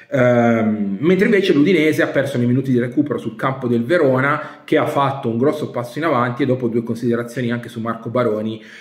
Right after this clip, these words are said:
le dobbiamo assolutamente fare. E in virtù del prossimo turno, quindi della trentaquattresima giornata, siamo al rush finale, mancano cinque partite.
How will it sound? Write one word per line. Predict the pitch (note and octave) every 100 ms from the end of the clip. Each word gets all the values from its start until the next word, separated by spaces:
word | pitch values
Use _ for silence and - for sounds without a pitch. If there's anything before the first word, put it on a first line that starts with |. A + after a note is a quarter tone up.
| -
le | C3+
dobbiamo | C#3 C3+ A2+ G#2 A#2 A#2
assolutamente | A#2+ C3 A#2+ A#2 G#2 A2
fare. | - - F#2 F#2+
E | - G#3+ D#3 E3 G3 - - -
in | - G#3+
virtù | E3 D#3+ F3
del | D#3 A#2+
prossimo | - C#3+ - D#3+ A3
turno, | D3+ C3+ C#3+ C#3+
quindi | C#3+ A2
della | A#2+ A#2+
trentaquattresima | - C3 B2 - A#2+ C#3+ C#3+ C3+ A#2
giornata, | A#2 B2+ D3 A2+ C#3+ D#3 - - - -
siamo | - C3+ C#3+ -
al | A2+
rush | A#2 A#2+
finale, | - A#2+ C#3 A2 G2+ -
mancano | A#2+ B2 A#2+ -
cinque | - C#3+ C#3
partite. | D#3 - - B2+ D3+ D#3+ D#3+ - -